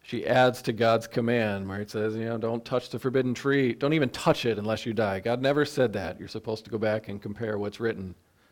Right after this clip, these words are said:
In her mind, she starts magnifying God's strictness, and then she rejects the strict God that she's imagined in her heart, and that's how scoffing works.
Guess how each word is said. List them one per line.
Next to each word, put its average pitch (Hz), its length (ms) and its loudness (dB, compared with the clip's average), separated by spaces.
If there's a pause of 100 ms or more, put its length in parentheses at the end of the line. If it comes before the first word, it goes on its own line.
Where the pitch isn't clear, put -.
(960)
In 107 100 -4
her 127 160 4
mind, 135 320 8
she 131 80 -2
starts 120 320 2
magnifying 110 1040 -2 (420)
God's 113 300 4
strictness, 123 880 2
and 107 180 -4
then 117 160 0
she 117 160 -4
rejects 120 1000 0 (480)
the 120 80 -6
strict - 440 0
God 135 380 6
that 110 140 -2
she's 117 180 -2
imagined 110 480 -2
in 110 100 -2
her 113 140 -2
heart, 117 380 -4
and 101 100 -8
that's 113 240 -10
how 110 220 -4
scoffing - 480 -10
works. 139 500 -12